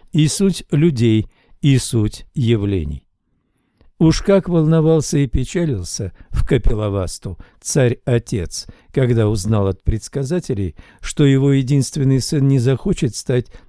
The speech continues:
наследником престола. Всё было предпринято огорчённым отцом, чтобы удержать сына в царстве. Но однажды молодой наследник всё же оставил беззаботную жизнь принца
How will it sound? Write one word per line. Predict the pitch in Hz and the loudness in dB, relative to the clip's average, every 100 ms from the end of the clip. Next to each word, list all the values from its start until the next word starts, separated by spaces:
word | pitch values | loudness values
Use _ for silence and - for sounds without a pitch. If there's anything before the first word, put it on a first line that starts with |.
| - | 2
наследником | 131 127 - 117 98 107 123 117 | 2 2 0 -2 0 -2 -2 0
престола. | 117 135 - - 85 78 - - _ _ _ _ _ _ | 0 -2 -6 -12 -12 -14 -20 -20 _ _ _ _ _ _
Всё | - - 156 139 | -6 2 4 4
было | 113 107 | 2 0
предпринято | - 107 - 160 190 180 175 165 - - | -2 -4 -4 -2 2 2 0 -2 -4 -4
огорчённым | 139 139 147 - 165 147 139 131 | -2 2 0 0 0 2 2 2
отцом, | 127 - 143 120 - - | 0 0 0 0 -4 -14
чтобы | - 147 123 | -4 0 2
удержать | 127 113 120 101 117 - | 2 2 0 0 -2 -2
сына | 120 110 | -2 0
в | 107 | 0
царстве. | - 113 104 - 120 90 - _ 143 | -2 -6 -8 -10 -14 -14 -18 _ 2
Но | 156 | 4
однажды | 156 147 185 147 98 87 - - - | 4 2 2 2 0 -4 -6 -18 0
молодой | 139 123 110 101 | 2 2 2 0
наследник | 98 113 117 107 92 95 | 0 -2 -2 -2 0 -2
всё | - 180 | 0 0
же | 156 | 0
оставил | - 170 - - 98 85 85 82 - _ | -2 -2 -2 -4 -4 -2 -4 -8 -12 _
беззаботную | 120 120 110 95 110 101 - 120 104 | -2 0 0 -2 -2 -2 -2 0 0
жизнь | 101 110 92 90 | 0 -2 -2 -2
принца | 175 208 - 180 | 0 -2 -2 -6